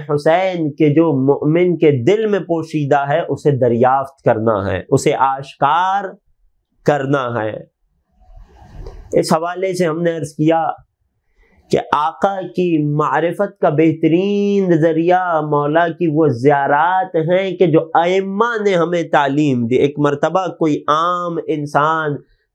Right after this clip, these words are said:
कोई गैर मासूम, कोई गुनहगार अपनी ज़ुबान से हुसैन की मदह सना करे, हुसैन की तारीफ़ करे और एक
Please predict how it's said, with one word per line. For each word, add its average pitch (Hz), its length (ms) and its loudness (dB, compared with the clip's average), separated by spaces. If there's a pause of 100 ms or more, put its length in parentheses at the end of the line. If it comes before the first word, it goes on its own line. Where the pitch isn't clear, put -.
कोई 160 220 4
गैर 160 460 4
मासूम, 151 760 0
कोई 151 300 2
गुनहगार 147 1000 2
अपनी 143 420 0
ज़ुबान 143 600 2
से 160 300 -2
हुसैन 156 600 0
की 151 180 2
मदह 151 380 -2
सना 170 400 0
करे, 165 280 0 (460)
हुसैन 156 540 2
की 156 260 2
तारीफ़ 160 640 0
करे 160 440 2 (240)
और 139 120 4
एक 143 140 4